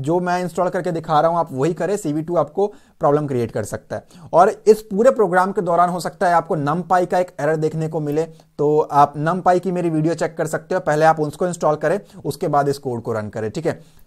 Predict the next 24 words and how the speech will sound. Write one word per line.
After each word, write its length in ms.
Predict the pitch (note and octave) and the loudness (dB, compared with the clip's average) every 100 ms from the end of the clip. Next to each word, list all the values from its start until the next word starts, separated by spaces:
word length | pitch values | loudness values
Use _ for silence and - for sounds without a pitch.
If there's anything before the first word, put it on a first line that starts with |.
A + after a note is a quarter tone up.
| _ | _
So 220 | - D3+ | -4 -2
वो 120 | D3+ F3 | 4 4
आप 160 | D3+ | 4
चेक 200 | E3 C#3+ | 2 0
कर 100 | D#3 | 0
लेना, 180 | D3 F#3 | -2 -2
डिस्क्रिप्शन 420 | F3 - D3+ E3 | -4 -2 -4 -2
में 80 | D#3 | -4
आपको 160 | C3+ D3 | -2 -2
लिंक 180 | B2 | -2
दे 140 | A#2 A2 | -4 -6
दूंगा। 280 | G2+ G2+ F#2+ _ _ _ _ _ _ - | -6 -12 -14 _ _ _ _ _ _ -6
तो 60 | |
मैंने 200 | D3 D#3+ | -2 0
यहाँ 140 | E3+ E3 | 0 -2
पे 100 | E3 | -2
यूज़ 160 | D#3+ | -2
किया 240 | E3 E3 E3 | -2 -2 2
pip 300 | F#3 G#3 - _ _ _ _ _ - | 2 2 -4 _ _ _ _ _ -8
install 720 | C#3+ D#3 - E3+ C#3 C#3 E3 - _ _ _ _ _ _ _ _ - | -6 -6 0 4 6 4 2 -10 _ _ _ _ _ _ _ _ -4
open 480 | C#3+ C#3+ F3 F3 G3 - _ _ _ _ _ _ _ | -4 0 0 0 -2 -12 _ _ _ _ _ _ _
C 280 | - - F#3+ | -16 -4 -2
V 220 | D#3 D3+ D#3 - _ _ _ - | 0 -2 -4 -10 _ _ _ -10
minus 680 | B2+ D3 E3+ D#3 C3+ C#3+ | -4 -2 -2 -2 -4 -6